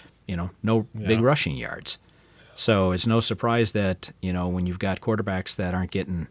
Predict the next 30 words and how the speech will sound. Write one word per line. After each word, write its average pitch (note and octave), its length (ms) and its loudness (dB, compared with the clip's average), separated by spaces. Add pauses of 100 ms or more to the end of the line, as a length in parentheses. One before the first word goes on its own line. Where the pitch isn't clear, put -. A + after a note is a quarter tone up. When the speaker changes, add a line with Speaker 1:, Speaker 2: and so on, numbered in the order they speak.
(580)
Speaker 1:
the F#2 100 -2
ball G2 320 4
in F2 100 0
the E2+ 140 -2
end G2+ 180 4
zone, D#2+ 320 -4 (1160)
eh, D#2+ 140 -4
they're E2+ 160 0
not F2 180 -2
gonna, E2+ 260 -2 (260)
they're F2+ 120 -4
not F2 180 0
gonna F#2 140 -2
be E2+ 140 0
on, F2 240 -2
I - 80 -2
mean, F2+ 180 -2
they're F2 160 -4
gonna A2+ 220 2
be F2 120 0
on D2 140 -4
our C#2 80 -8
duds D2 280 -6
list. - 460 -8
They're G#2 140 -4
Speaker 2:
Yeah. F2 60 4
Speaker 1:
not E2+ 140 -4
gonna E2+ 160 -2
be, E2 100 0
Speaker 2:
Um, F#2+ 380 -2